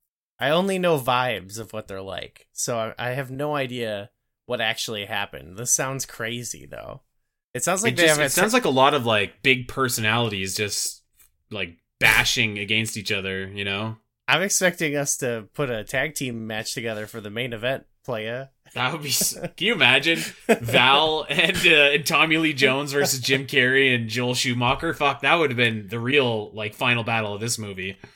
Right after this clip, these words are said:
Speaker 1: They,
Speaker 2: Um,
Speaker 1: they all
Speaker 2: so
Speaker 1: channeled
Speaker 2: yeah.
Speaker 1: that animosity in this movie. They were all, they were all giving it their all, I think.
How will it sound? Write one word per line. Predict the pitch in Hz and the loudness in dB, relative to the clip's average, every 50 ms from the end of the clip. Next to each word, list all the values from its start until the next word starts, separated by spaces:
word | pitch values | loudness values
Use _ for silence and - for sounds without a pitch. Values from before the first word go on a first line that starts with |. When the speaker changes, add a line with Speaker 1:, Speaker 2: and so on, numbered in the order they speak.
| - - - - - - _ _ _ _ _ | -20 -20 -20 -20 -20 -20 _ _ _ _ _
Speaker 1:
They, | - - 165 196 214 | 0 4 4 6 4
Speaker 2:
Um, | 170 - 147 | 4 2 0
Speaker 1:
they | 156 180 208 | 2 4 4
all | 220 220 | 4 4
Speaker 2:
so | 208 | 4
Speaker 1:
channeled | - - - 170 165 151 196 - 165 - | 2 2 4 6 6 6 6 6 6 6
Speaker 2:
yeah. | - 156 147 135 - | 6 6 6 6 4
Speaker 1:
that | - | 2
animosity | 131 139 143 139 131 127 123 123 135 139 - - 135 104 110 104 | 2 2 2 0 -2 -2 -2 -2 -2 -4 -4 -8 -8 -10 -8 -10
in | 104 107 110 | -10 -10 -10
this | 113 113 - - | -10 -10 -10 -10
movie. | 113 117 120 107 98 92 | -10 -12 -10 -10 -12 -12
They | 92 107 117 | -10 -10 -8
were | 127 127 | -8 -8
all, | 120 120 117 90 - - | -6 -6 -6 -8 -8 -10
they | 123 131 | -8 -6
were | 143 151 | -4 -4
all | 147 143 | -6 -6
giving | 135 107 113 110 107 107 | -8 -8 -10 -10 -10 -10
it | 107 107 - | -12 -12 -10
their | 98 95 95 | -10 -8 -8
all, | 95 95 101 110 110 | -6 -6 -6 -4 -6
I | 104 | -6
think. | 110 - 123 123 131 - - | -6 -8 -10 -10 -10 -14 -20